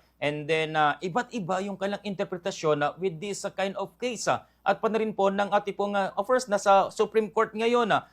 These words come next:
at may mga ilan, eh, talagang, uh, ewan mo natin, napak-, napakahirap po bang, uh, uh, intindihin ang ating pong, uh, konstitusyon? Napakahirap po ba? Eh, paano si Juan de la Cruz, uh, na mga tayo ay, pag mga sa, sa layman natin, minsan talagang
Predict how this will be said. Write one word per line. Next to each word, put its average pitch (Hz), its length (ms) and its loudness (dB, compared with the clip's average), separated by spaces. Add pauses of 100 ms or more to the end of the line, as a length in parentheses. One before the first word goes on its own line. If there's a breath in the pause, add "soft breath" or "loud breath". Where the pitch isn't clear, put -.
(140 soft breath)
at 202 200 2
may 220 160 -2
mga 220 240 2
ilan, 202 320 -2
eh, 208 80 -4
talagang, 220 480 2
uh, 214 360 2 (320)
ewan 254 160 6
mo 254 80 2
natin, 226 400 4 (160)
napak-, - 400 -6
napakahirap 285 400 4
po 214 80 6
bang, 190 240 4
uh, 175 240 4 (320)
uh, 175 240 4
intindihin 185 560 0
ang 190 80 0
ating 185 240 -2
pong, 180 80 -4
uh, 175 80 4
konstitusyon? 180 720 -2
Napakahirap 185 640 -2
po 175 80 -2
ba? 196 240 2 (160 loud breath)
Eh, - 80 0
paano 240 320 0
si 240 80 -4
Juan 233 160 2
de 202 80 -4
la 233 160 2
Cruz, 262 320 -4
uh, - 80 -4 (320)
na 214 160 2
mga 208 640 2
tayo 233 400 8
ay, 196 240 4 (880)
pag 180 160 -4
mga 190 240 -2
sa, 202 240 -4
sa - 160 -6
layman 226 560 0
natin, 202 480 0 (160)
minsan 208 320 -2
talagang 196 320 0